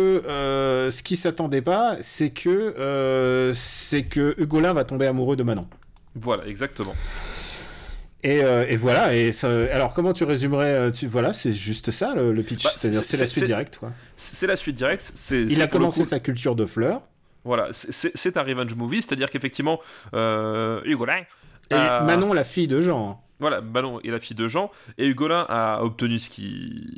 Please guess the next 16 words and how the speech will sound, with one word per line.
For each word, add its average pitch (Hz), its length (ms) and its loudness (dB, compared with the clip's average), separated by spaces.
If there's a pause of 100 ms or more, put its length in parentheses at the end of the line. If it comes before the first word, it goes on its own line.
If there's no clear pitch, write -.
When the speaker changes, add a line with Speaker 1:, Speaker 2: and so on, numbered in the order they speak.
(320)
Speaker 2:
ce - 160 -14
qu'il 117 160 -4
voulait, 151 340 -2 (380)
et 165 200 0
en 127 120 0
fait, - 300 -4
Manon 131 320 -2
va, 107 1000 -4
va 113 320 0
revenir, 135 640 -2
en 120 80 -2
fait, 151 340 -4
euh, 110 240 0
au, 110 220 -2
au 120 100 -2
pays, 151 380 -2